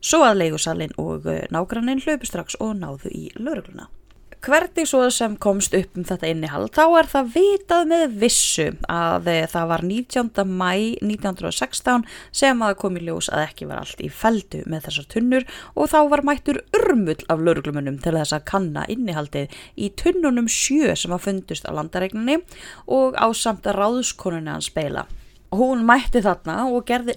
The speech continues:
allt sem í hennar valdi stóð til þess að stoppa löggurnar í að opna tunnurnar, sem að gerði hana mjög grunsamlega í augum yfirvalda. Allar sjö tunnurnar voru opnaðar með nokkrum erfiðleikum af því að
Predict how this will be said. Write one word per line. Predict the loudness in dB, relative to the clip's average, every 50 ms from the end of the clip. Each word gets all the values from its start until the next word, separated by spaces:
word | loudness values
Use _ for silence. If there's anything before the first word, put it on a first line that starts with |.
| 2
allt | 2 2 2 0 -4 -6 -4 -4
sem | -2 0 0
í | 0 0
hennar | 0 0 -2 -2 -2
valdi | -4 -4 -6 -8 -6
stóð | -4 -2 -2 -2 -2 -2
til | -2 -2 -2
þess | -4 -4
að | -6
stoppa | -6 -6 -4 -6 -6 -6 -6 -4 0 4 4 4
löggurnar | 4 4 2 -2 -4 -4 -2 0
í | 2
að | 2
opna | 2 2 2 0 -2 -2
tunnurnar, | -2 -2 -2 -4 -6 -6 -6 -6 -8 -12 -20 -20 -16 -10
sem | -6 -4 -4
að | -2 0 0
gerði | 0 0 -2 -2
hana | -4 -4 -4 -4 -6 -8
mjög | -8 -6 -4 -2 0 2 2 0 0 -2 -4
grunsamlega | -4 -4 -4 -4 -4 -4 -4 -4 -4 -4 -4 -2 -4 -4 -4
í | -4 -4 -4
augum | -4 -4 -4 -6 -8 -10 -8 -6
yfirvalda. | -6 -4 -4 -4 -6 -8 -10 -10 -10 -8 -8 -8 -10 -10 -14 -16 -20 -20 -20 -20 -6 0 2
Allar | 2 2 2 0 -2 0 0
sjö | 0 0 0 -2 -2
tunnurnar | -2 -2 -2 0 0 0 -2 -2 -2 -2
voru | -2 0 0 0
opnaðar | -2 -2 -4 -4 -2 0 4 4 4 4 4 2
með | 2 2 2 2 2 2
nokkrum | 0 0 0 -2 -2 -2 -2 0
erfiðleikum | 0 0 0 0 0 0 -2 -4 -4 -4 -4 -4 -4 -4 -6
af | -6 -6 -4
því | -4 -4 -4
að | -2